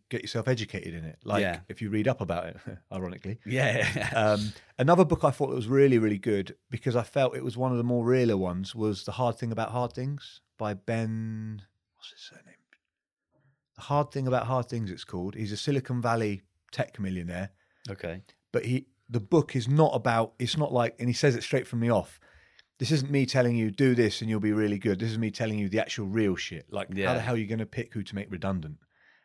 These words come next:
Speaker 1: How the
Speaker 2: Yeah.
Speaker 1: hell are you gonna size, how the hell are you gonna raise money? Your missus is leaving you because you, you're not earning." You know, like, all the kind of stuff that
Speaker 2: Okay.
Speaker 1: So it's a really, if you haven't checked, you should check it out, because the self-help books generally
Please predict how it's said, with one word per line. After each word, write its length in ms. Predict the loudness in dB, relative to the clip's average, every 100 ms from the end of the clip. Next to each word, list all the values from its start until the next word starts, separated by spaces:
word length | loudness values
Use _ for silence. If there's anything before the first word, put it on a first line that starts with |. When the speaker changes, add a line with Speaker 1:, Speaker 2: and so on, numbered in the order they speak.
| -2
Speaker 1:
How 120 | 2
the 60 | 4
Speaker 2:
Yeah. 60 |
Speaker 1:
hell 80 | 4
are 40 | 2
you 100 | 2
gonna 140 | -2
size, 340 | -2 -2 -2 -2
how 180 | 0 0
the 60 | 2
hell 140 | 0
are 20 |
you 100 | 0
gonna 200 | -2 -4 -6 -6
raise 260 | 0 2 2
money? 340 | 0 2 0 -4 -20 -4
Your 120 | 2
missus 320 | 4 2 0
is 100 | -2
leaving 320 | 0 0 2
you 120 | 2 0
because 320 | -2 -4 -6
you, 100 | -8
you're 120 | -6 -4
not 140 | 0
earning." 300 | 0 0 0
You 80 | 2
know, 100 | 2
like, 120 | 2
all 180 | 4 4
the 80 | 4
kind 220 | 2 0
of 60 | 0
stuff 300 | -2 -2 -2
that 260 | -2 -2
Speaker 2:
Okay. 580 | -4 -4 -6 -6 -10 -8 -2
Speaker 1:
So 100 | 0
it's 120 | 0
a 40 |
really, 420 | 4 6 6 4 0
if 320 | -10 -6 -2
you 60 | 6
haven't 180 | 6 6
checked, 280 | -4 -4 -4
you 100 | -2
should 140 | -2 0
check 180 | 0 2
it 60 |
out, 200 | 4 4
because 320 | 2 -4 -6 -6 _
the 60 | -6
self-help 580 | 0 0 2 2 2 0
books 300 | -2 -2 -4
generally 640 | 4 6 6 2 0 -4